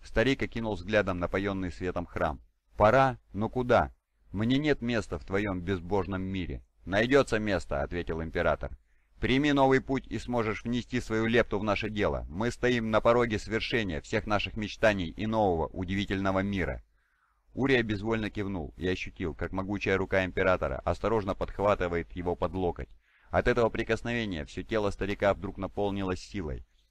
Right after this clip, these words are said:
а боли и болезни, мучившие его уже не первый год, отступили на задний план и стали казаться только дурными воспоминаниями.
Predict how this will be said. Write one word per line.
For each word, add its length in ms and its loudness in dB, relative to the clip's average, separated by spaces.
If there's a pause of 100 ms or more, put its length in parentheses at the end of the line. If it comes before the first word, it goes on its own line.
(120)
а 120 4
боли 280 4
и 60 2
болезни, 440 0
мучившие 540 -6
его 200 -4
уже 200 -4
не 100 -4
первый 260 0
год, 240 0
отступили 480 -6
на 140 -4
задний 340 -2
план 360 -6
и 60 -10
стали 260 -2
казаться 420 0
только 300 -6
дурными 380 -6
воспоминаниями. 920 -6